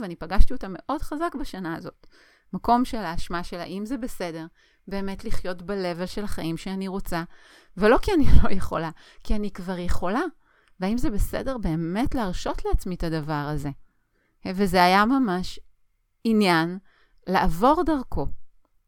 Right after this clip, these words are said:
ובמערכת הרגשית היה שם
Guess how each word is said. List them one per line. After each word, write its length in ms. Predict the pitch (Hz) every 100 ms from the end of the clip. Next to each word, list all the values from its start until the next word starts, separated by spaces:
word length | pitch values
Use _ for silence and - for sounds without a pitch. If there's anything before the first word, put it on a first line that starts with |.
| _ _ _ - - - _ 175
ובמערכת 800 | 208 202 208 202 196 240 302 277
הרגשית 640 | 269 233 - - 175 - -
היה 340 | 170 175 202 220
שם 280 | 269 269